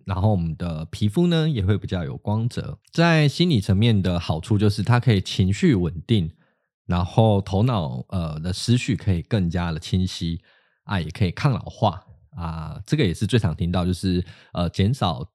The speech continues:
地球的暖化，还有就是可以友善的去保护动物。我分享我自己，呃，关于吃素，呃，还有蔬食的这件事情。我在以前还没有接受到信仰的时候，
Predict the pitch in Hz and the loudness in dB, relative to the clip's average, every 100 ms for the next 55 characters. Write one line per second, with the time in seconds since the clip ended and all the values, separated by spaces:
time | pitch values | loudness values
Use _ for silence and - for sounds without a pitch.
0 | _ _ - 208 101 82 - 82 73 - | _ _ 0 0 0 -4 -4 -6 -6 -8
1 | 82 85 - 101 - 104 104 92 95 98 | -10 -10 -4 -4 -2 2 2 4 0 0
2 | 92 85 92 90 73 90 80 - 139 92 | -2 0 -2 -2 -4 -4 -2 0 0 0
3 | 65 - 87 80 - - - 95 87 82 | -6 -4 -4 -4 -10 -12 -8 -6 -4 -4
4 | 82 80 _ _ _ _ _ _ _ - | -4 -8 _ _ _ _ _ _ _ 4
5 | 110 196 196 113 90 127 104 95 85 82 | 4 4 2 0 0 0 0 0 0 -4
6 | - _ - 90 85 120 127 90 90 - | -8 _ -6 -2 0 2 2 2 -2 -2
7 | - 135 - 117 - - - - - 82 | 2 2 2 -4 -4 -18 -18 -12 -10 -6
8 | 87 73 - 117 135 - - - 87 90 | -4 -4 -2 2 2 0 -6 -6 -4 -2
9 | 85 85 - - - - _ _ _ _ | -4 -4 -8 -10 -18 -20 _ _ _ _
10 | 107 165 170 110 90 90 110 95 85 _ | 2 4 4 2 2 2 2 2 -2 _
11 | - 120 120 - 113 95 101 92 85 - | 0 2 2 2 2 2 0 -2 -2 0
12 | 98 - - - - 64 - 76 | -2 -2 -10 -10 -10 -6 -4 -6